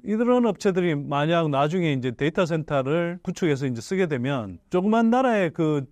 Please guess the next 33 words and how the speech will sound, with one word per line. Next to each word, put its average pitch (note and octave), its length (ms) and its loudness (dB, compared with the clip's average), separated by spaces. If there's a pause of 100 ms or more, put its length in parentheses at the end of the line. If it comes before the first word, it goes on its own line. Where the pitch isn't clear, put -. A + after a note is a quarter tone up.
전력 F3+ 300 0
소비량을 E3 840 -2
맞먹는 D3 640 0 (320)
규모로 G#3 440 2
데이터 D3+ 260 0
센터를 C#3 320 -4
구축해야 A2+ 380 -8
된다고 F#2+ 320 -12
하거든요. F2 380 -18 (300)
예, C#3+ 140 -2
그러면 G#3 640 2 (100)
이 A3+ 140 0
문제를 B3+ 380 2
해결해야 E3 380 -2
되는 G2 220 -10
거예요. G2 420 -16 (420)
예, D#3 100 0
그런 B3+ 340 2
문제를 A3 440 2
해결하기 G#3+ 380 0
위해서 E3+ 260 0
글라스 D#3 340 -2
기판이라는 A#2 560 -6
게 A#3 120 -2
나옵니다. F#2+ 500 -8 (140)
글라스 G#3+ 280 2
기판이라는 F3+ 800 0
것은 D3+ 240 -2
아까 D3 360 2
이야기했던 C#3 500 -2
그런 C3 220 -2
유기질 G3+ 360 0
기판보다 C#3+ 920 -2